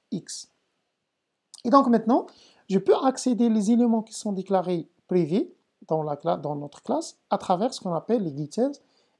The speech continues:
et les setters. Et garder la protection, euh, à la valeur de X. Euh, alors, je, j'affiche, donc on aura bien sûr même fa-, même résultat. Alors voilà donc ce qu'on appelle les getters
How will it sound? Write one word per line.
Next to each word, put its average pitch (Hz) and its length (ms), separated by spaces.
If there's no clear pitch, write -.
et 254 100
les 269 100
setters. - 600
Et 190 100
garder 175 560
la 170 200
protection, 185 720
euh, 170 180
à - 60
la 185 100
valeur 180 320
de 180 80
X. - 460
Euh, 151 180
alors, 160 480
je, 147 460
j'affiche, 160 640
donc 202 220
on 175 100
aura 160 340
bien 151 140
sûr 202 180
même 190 280
fa-, 160 300
même 185 180
résultat. 151 400
Alors 196 140
voilà 277 240
donc 262 260
ce - 80
qu'on 233 160
appelle 226 320
les 180 140
getters 196 520